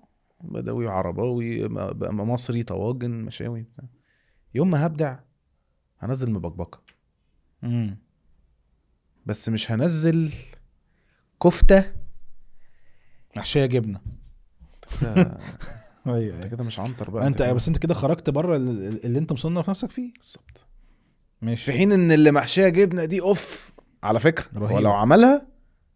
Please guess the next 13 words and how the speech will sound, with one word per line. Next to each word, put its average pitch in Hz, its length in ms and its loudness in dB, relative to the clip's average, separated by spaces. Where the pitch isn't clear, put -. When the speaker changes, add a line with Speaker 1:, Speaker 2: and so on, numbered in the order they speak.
Speaker 1:
الناس 113 200 -10
هتروح 135 240 -8
Speaker 2:
هتروح، 101 200 -6
Speaker 1:
وهتطلبها. 135 320 0
Speaker 2:
بس 123 180 0
انت، 165 180 2
بس 120 200 -2
انت 165 140 -2
ب-، 120 140 -8
يعني، 113 320 -4
ك-، - 80 -4
ك-، 117 200 -4
ب-، 117 200 -4